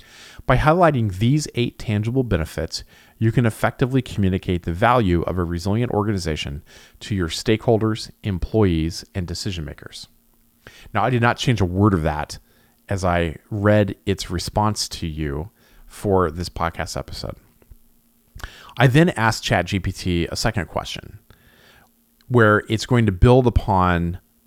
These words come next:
those values that it just outlined. With, and the question I asked was this:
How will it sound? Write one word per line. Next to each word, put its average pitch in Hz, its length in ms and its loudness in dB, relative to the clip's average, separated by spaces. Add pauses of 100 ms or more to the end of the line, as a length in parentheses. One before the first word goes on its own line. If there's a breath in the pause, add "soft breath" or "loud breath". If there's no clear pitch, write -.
those 101 360 0
values 95 680 4
that 78 140 -2
it 78 80 -2
just 78 260 -6
outlined. 58 480 -2 (880 loud breath)
With, 120 300 4 (640)
and 113 140 -2
the 110 40 2
question 151 360 2
I 135 100 2
asked 95 300 0
was 80 140 -8
this: - 340 -8